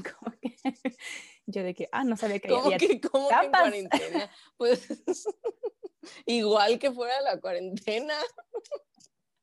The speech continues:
Speaker 1: Menos ahora, porque no hay tanta tentación. <laughs> Estamos
Speaker 2: Pues
Speaker 1: todos
Speaker 2: sí,
Speaker 1: encerrados.
Speaker 2: también.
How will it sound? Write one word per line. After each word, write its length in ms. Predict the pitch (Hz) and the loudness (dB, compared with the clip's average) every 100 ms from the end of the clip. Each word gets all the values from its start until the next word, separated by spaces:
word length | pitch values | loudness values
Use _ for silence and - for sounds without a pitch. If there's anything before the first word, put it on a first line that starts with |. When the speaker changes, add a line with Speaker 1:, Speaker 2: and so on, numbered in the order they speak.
| _ _ _ _ - - - - | _ _ _ _ -20 -20 -20 -8
Speaker 1:
Menos 320 | 226 233 240 | -2 0 2
ahora, 340 | 208 202 269 285 | 4 6 8 6
porque 200 | 233 220 | 4 2
no 60 | 220 | 0
hay 80 | |
tanta 280 | 214 220 208 | 2 2 2
tentación. 540 | 196 190 185 180 269 330 | 0 -2 -2 0 0 0
<laughs> 40 | 254 | 0
Estamos 640 | - 349 - 233 285 254 | 2 2 2 2 2 2
Speaker 2:
Pues 20 | |
Speaker 1:
todos 300 | 180 180 175 | 4 4 4
Speaker 2:
sí, 180 | 180 175 | 4 4
Speaker 1:
encerrados. 320 | 226 - - | 4 0 0
Speaker 2:
también. 260 | 160 185 | 0 -4